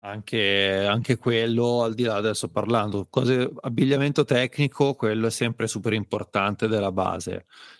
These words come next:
La Thermic anche hanno fatto passi da gigante, perché con, eh, strati stretti riesci davvero a termoregolarti bene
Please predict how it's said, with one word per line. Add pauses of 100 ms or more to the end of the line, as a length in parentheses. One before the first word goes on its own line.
La
Thermic
anche (220)
hanno
fatto
passi
da
gigante,
perché (100)
con,
eh, (800)
strati
stretti
riesci
davvero
a
termoregolarti
bene